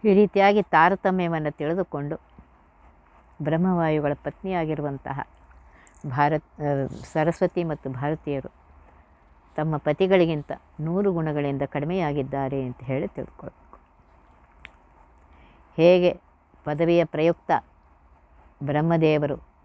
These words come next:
ವಾಯುದೇವರಿಗಿಂತ ಸ್ವಲ್ಪ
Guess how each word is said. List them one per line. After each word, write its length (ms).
ವಾಯುದೇವರಿಗಿಂತ 840
ಸ್ವಲ್ಪ 240